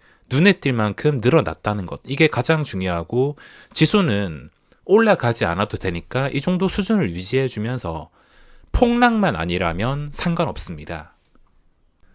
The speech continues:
제가 작년 하락장만 하더라도 항상 새로운 한 달이 시작되기 전에 영상을 올려드리면 항상 입에 달고 살던 말이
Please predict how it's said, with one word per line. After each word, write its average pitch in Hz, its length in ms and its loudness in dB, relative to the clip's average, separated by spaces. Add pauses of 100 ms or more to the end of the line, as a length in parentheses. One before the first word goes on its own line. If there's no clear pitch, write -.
(120)
제가 135 400 4
작년 185 440 0
하락장만 175 640 -2
하더라도 90 680 -4
항상 170 520 -2
새로운 226 420 2
한 139 160 -4
달이 110 260 0
시작되기 143 600 -2
전에 92 480 0
영상을 113 380 -2
올려드리면 110 840 -4 (720)
항상 240 600 4
입에 175 340 4
달고 107 320 -2
살던 123 320 -4
말이 120 500 -4